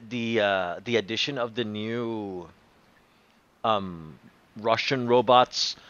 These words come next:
and the fact that they're gonna keep adding, like, you know, different, um, different countries might drop in as a contingency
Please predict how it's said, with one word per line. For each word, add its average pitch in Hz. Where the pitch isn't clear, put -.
and 110
the 110
fact 113
that 117
they're 120
gonna 113
keep -
adding, 120
like, 107
you 127
know, 110
different, 143
um, 120
different 135
countries 139
might 139
drop 135
in 104
as 127
a 127
contingency 127